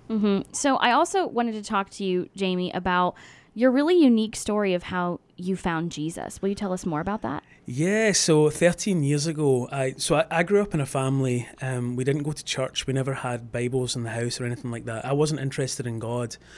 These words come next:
Speaker 2: um, really, and I,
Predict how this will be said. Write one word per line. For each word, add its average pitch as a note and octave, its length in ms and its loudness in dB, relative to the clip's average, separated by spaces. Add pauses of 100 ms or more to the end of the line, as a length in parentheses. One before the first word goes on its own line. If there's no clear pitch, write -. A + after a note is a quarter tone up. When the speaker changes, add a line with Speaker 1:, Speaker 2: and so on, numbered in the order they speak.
(360)
Speaker 2:
um, A2+ 420 -6
really, A#2 340 -4 (460)
and A#2 640 -4
I, A#2 480 -4